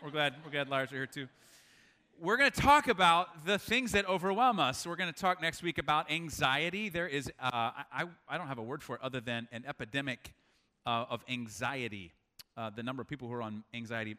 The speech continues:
medication. We're gonna talk about medication and the role that all plays.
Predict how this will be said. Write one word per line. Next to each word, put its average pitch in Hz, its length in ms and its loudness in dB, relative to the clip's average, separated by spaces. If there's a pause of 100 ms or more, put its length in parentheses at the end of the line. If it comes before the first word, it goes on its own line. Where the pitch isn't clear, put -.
medication. 139 800 -10
We're 135 80 -12
gonna 120 100 -10
talk 127 220 -6
about 139 240 -6
medication 156 680 -8
and 98 160 -10 (380)
the 104 80 -16
role 131 160 -2
that 135 180 0
all 120 140 0
plays. 151 680 -4